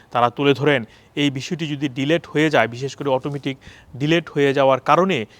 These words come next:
সেটি তারা হারাতেও পারেন, কা-, কারণ অনেকেই সেটি ডাউনলোড করতে ভুলেও যেতে পারেন।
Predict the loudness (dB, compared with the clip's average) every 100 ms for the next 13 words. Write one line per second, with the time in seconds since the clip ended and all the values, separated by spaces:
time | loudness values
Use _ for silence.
0 | _ -12 -8 2 2 2 2 2 2 -2
1 | 0 2 2 2 2 2 0 0 0 -2
2 | -6 -4 -4 -6 -4 -6 -8 -12 -20 -10
3 | 2 4 4 0 -2 -2 -4 -4 -2 -2
4 | -2 0 2 2 0 -4 0 0 0